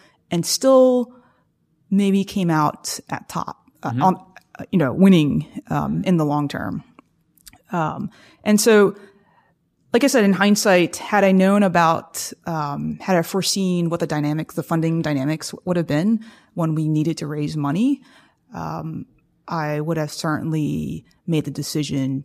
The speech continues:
Speaker 1: to at least equalize and put equal effort into, you know, those three things, growth, user experience, and,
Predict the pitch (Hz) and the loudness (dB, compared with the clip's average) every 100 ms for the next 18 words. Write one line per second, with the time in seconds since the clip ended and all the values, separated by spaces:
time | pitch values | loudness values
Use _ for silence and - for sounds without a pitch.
0 | - 156 143 139 - 151 - 185 175 - | -6 -4 -4 -6 -4 -6 -2 -2 0 -4
1 | - - - _ _ _ _ _ 196 190 | -8 -12 -18 _ _ _ _ _ -2 -2
2 | - 160 147 - 87 104 143 - 117 - | -2 -2 -2 -4 -4 -6 -6 -6 -8 -6
3 | 156 - 190 156 - - - - - 156 | -6 -4 -6 -8 -10 -10 -10 -10 -10 -6
4 | 156 139 156 139 131 90 87 - - 139 | -4 -4 -6 -6 -6 -8 -10 -10 -6 -6
5 | - - 131 139 - - 113 127 - 104 | -8 -12 -10 -12 -12 -12 -10 -10 -8 -8
6 | 113 - 147 151 - - - - - 107 | -10 -12 -12 -10 -14 -16 -14 -12 -10 -10
7 | 101 - 95 - | -8 -8 -8 -10